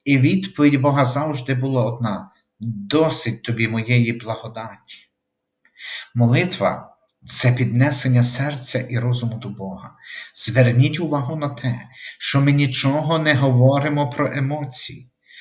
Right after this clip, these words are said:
Молитва не надто стосується почуттів чи емоцій. Це не відчуття болю у шлунку, це не капризне почуття,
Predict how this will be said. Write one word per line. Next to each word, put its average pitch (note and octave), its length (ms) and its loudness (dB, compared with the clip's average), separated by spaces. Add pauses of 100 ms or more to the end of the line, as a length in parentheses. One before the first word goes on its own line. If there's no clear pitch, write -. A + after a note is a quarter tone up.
(260)
Молитва D3 480 4
не C#3+ 140 2
надто D#3 520 -2
стосується D#3+ 920 -2
почуттів C#3+ 1000 -2
чи - 140 -2
емоцій. D3 640 -6 (420)
Це D#3+ 180 2
не D#3+ 120 2
відчуття E3 600 0
болю D#3 520 2
у D3 180 -2
шлунку, A#2 760 -6 (320)
це D3+ 200 0
не D#3+ 100 2
капризне D#3+ 720 0
почуття, - 800 -8